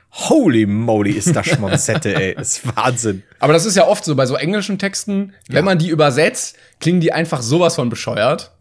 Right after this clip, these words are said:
Speaker 1: Ja, das ist, und hast du da auch, hast du dich auch mal gefragt, ähm, weil, kennst ja bei deutschen Liedern, wenn du sagst, "Ja, ist an sich vielleicht ein cooles Lied, aber der Text ist so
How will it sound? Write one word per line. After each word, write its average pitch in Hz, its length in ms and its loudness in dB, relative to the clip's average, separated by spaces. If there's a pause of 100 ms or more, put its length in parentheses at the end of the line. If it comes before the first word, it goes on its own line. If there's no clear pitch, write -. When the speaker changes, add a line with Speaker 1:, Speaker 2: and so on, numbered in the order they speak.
Speaker 1:
Ja, 76 300 -4 (400)
das 98 200 -8
ist, 107 160 -8 (220)
und 147 200 -8
hast 160 260 -2
du - 20 -2
da 214 120 2
auch, 170 120 -2 (100)
hast 175 160 -4
du 180 40 -6
dich 170 100 -2
auch 175 60 -2
mal 196 80 -2
gefragt, 185 560 -6 (520)
ähm, 151 300 -2 (200)
weil, 156 340 0 (380)
kennst 196 220 0
ja 190 60 0
bei 156 100 0
deutschen 180 380 0
Liedern, 180 220 0
wenn 160 100 -4
du 160 60 -4
sagst, 147 260 -4
"Ja, 170 80 4
ist 180 120 0
an 147 120 -4
sich 156 220 -4
vielleicht 151 240 -4
ein - 20 -10
cooles 156 300 -2
Lied, 165 100 0
aber 139 120 0
der 131 120 -2
Text - 360 -10
ist 127 120 -6
so 127 180 -8